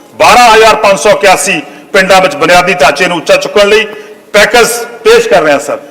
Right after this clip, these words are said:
ਕਿ ਬਾਰਾਂ ਹਜ਼ਾਰ ਪੰਜ ਸੌ ਇਕਿਆਸੀ ਪਿੰਡਾਂ ਦੇ ਬੁਨਿਆਦੀ ਢਾਂਚੇ ਨੂੰ ਕਿਸ ਤਰ੍ਹਾਂ ਉੱਪਰ ਚੁੱਕਣਾ ਗਾ। ਸਰ, ਉਹਦੇ ਲਈ ਮੈਂ ਇਹ ਦੱਸ ਰਿਹਾ ਕਿ ਕਿਸ ਤਰ੍ਹਾਂ ਹੋਊਗਾ। ਇਸ ਨੂੰ ਮੁੱਢਲੇ ਦੌਰ ਦੇ ਵਿੱਚ ਬਦਲਦੇ ਪਿੰਡ,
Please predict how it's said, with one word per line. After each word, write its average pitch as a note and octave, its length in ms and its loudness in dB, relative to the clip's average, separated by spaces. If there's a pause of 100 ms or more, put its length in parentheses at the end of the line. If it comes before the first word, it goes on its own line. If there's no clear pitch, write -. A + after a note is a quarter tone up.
(180)
ਕਿ G3+ 120 0
ਬਾਰਾਂ G3+ 440 2
ਹਜ਼ਾਰ A3 280 2 (380)
ਪੰਜ G3+ 200 0
ਸੌ G#3+ 160 0
ਇਕਿਆਸੀ G3+ 380 0
ਪਿੰਡਾਂ G3 280 0
ਦੇ G3 80 2
ਬੁਨਿਆਦੀ F3 340 0
ਢਾਂਚੇ F#3+ 260 0
ਨੂੰ F#3 100 -4
ਕਿਸ - 160 -2
ਤਰ੍ਹਾਂ G3+ 180 2
ਉੱਪਰ G3 140 -2
ਚੁੱਕਣਾ F#3+ 340 0
ਗਾ। G3 220 2 (260)
ਸਰ, G3+ 200 -2
ਉਹਦੇ G3+ 260 0
ਲਈ G3 180 0
ਮੈਂ F3+ 260 2 (600)
ਇਹ G3 100 2
ਦੱਸ F3 260 0
ਰਿਹਾ G#3 140 2
ਕਿ G3+ 80 0
ਕਿਸ G3 160 -2
ਤਰ੍ਹਾਂ G3+ 220 2
ਹੋਊਗਾ। G3+ 260 0 (600)
ਇਸ - 160 -2
ਨੂੰ A#3 160 2
ਮੁੱਢਲੇ A3 260 0
ਦੌਰ G#3 240 2
ਦੇ A3+ 60 0
ਵਿੱਚ G#3+ 220 0 (440)
ਬਦਲਦੇ A3 360 2
ਪਿੰਡ, A#3+ 300 0